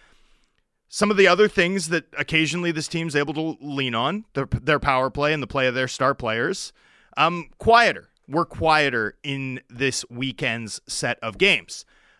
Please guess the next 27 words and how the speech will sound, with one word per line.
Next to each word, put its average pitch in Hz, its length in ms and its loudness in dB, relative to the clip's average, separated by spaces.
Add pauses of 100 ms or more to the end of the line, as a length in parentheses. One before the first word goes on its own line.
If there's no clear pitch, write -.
(120)
Um, 156 320 0 (800)
I'm 202 80 2
not 285 160 8
worried 202 300 4
about 170 200 2
this 147 140 -10
team's 160 220 -8
power 110 240 -4
play. 95 160 -12
Like, 113 180 -6
one 190 180 0
thing 190 380 0
about 156 240 2
the 139 80 -8
Canucks, 127 460 -2
they're, 139 260 0
they're 131 260 -2
still 185 240 -2
converting 151 460 0
on 123 80 -2
twenty-five 151 560 0
percent 135 320 -4
of 127 80 -6
their 120 260 0
power 117 300 -2
play 110 180 -6
opportunities. 104 720 -8